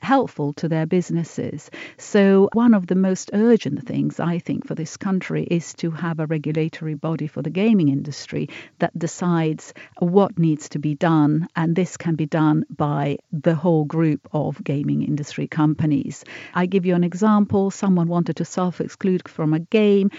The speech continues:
He was told it would take thirty days. Well, we know that's not correct, but this is actually what that particular game, you know, in an era of technology, has asked my patient to do, t-, and it would take thirty days to remove his name.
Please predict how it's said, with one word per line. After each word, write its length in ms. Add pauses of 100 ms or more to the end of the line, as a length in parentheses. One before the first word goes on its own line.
(120)
He 140
was 220
told 320
it 60
would 160
take 220
thirty 380
days. 520 (240)
Well, 160
we 120
know 220
that's 260
not 220
correct, 540
but 120
this 320
is 240
actually 520
what 360
that 280
particular 520
game, 440
you 80
know, 100
in 140
an 100
era 240
of 140
technology, 640
has 200
asked 280
my 160
patient 440
to 100
do, 260 (300)
t-, 120
and 160
it 80
would 160
take 220
thirty 340
days 300
to 100
remove 400
his 180
name. 380